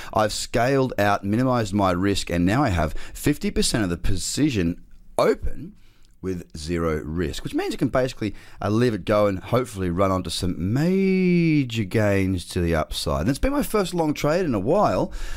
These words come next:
uh, across the top ten. I'll, I'll be honest with you, we, we haven't seen a great deal go on for a long time. And if I'm, if I tell you this, right, I've been, uh, stalking the market for quite some time. There's not really been any fantastic opportunities.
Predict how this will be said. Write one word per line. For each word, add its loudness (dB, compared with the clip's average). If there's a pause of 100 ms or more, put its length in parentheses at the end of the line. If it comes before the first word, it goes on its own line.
(120)
uh, 2
across -2
the -6
top -2
ten. 0
I'll, 0
I'll 2
be 2
honest 0
with 0
you, 2
we, 0 (220)
we 2
haven't -2
seen 0
a -2
great 0
deal 0
go 2
on 2
for -4
a 2
long 0
time. 0
And 2 (340)
if 0
I'm, 0
if 0
I 2
tell 0
you 2
this, 0
right, 0 (760)
I've 0
been, 0
uh, 0
stalking -2
the 0
market 0
for -12
quite 0
some -4
time. 2
There's -2
not 2
really 2
been 0
any 0
fantastic 0
opportunities. -2